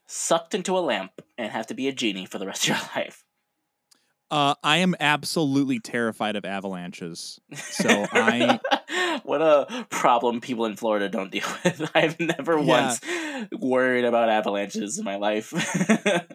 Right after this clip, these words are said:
Speaker 1: <laughs>
Speaker 2: I, okay, so there was, uh, there was a book, I think I actually may have told the story on a podcast one, one time, but as, i-,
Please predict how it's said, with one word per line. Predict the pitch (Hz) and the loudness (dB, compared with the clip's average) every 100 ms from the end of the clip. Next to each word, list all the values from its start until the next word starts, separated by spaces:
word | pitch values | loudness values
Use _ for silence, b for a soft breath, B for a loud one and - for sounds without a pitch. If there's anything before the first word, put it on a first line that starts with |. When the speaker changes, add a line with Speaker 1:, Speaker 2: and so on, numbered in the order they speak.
| - | -20
Speaker 1:
<laughs> | _ 185 | _ 2
Speaker 2:
I, | 185 196 196 - | 4 4 2 2
okay, | 180 185 143 120 | 2 4 4 4
so | - 160 | 2 2
there | 156 190 | 4 4
was, | 254 262 208 | 4 2 4
uh, | 190 170 156 | 4 4 4
there | 175 | 4
was | 175 | 4
a | 165 | 4
book, | 139 190 175 | 2 2 2
I | 160 | -2
think | 220 | -2
I | 294 | -2
actually | 214 196 | -2 -2
may | 175 | -2
have | 143 | 0
told | 156 147 | -2 -2
the | 120 | -6
story | - 123 120 113 107 107 _ | -2 -2 0 -2 -4 -8 _
on | 123 131 | -2 -2
a | 123 | -2
podcast | 135 120 123 113 104 | -4 -4 -4 -6 -4
one, | 113 113 107 | -4 -4 -4
one | 113 104 | -4 -6
time, | 110 104 101 101 b b b b | -6 -6 -6 -8 b b b b
but | - 135 - - | -4 -4 -4 -2
as, | 151 170 | 0 0
i-, | - | -2